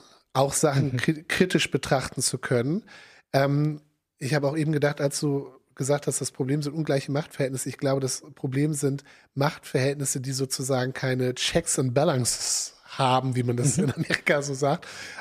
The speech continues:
Speaker 1: Also wo du sozusagen, äh, immer wieder Kontrollmechanismen hast, dass der, der die Macht hat,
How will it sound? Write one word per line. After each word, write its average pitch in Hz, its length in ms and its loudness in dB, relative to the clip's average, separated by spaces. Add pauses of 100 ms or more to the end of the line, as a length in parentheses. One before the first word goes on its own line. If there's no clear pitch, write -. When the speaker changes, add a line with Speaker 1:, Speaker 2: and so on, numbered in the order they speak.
Speaker 1:
Also 139 280 4
wo 147 120 4
du 147 100 2
sozusagen, 135 800 0 (1600)
äh, - 60 -12 (480)
immer 196 260 4
wieder 180 160 4
Kontrollmechanismen 151 1080 2
hast, - 520 0
dass - 240 0
der, 151 240 2
der 151 140 2
die 131 140 -2
Macht 131 400 0
hat, 143 300 -2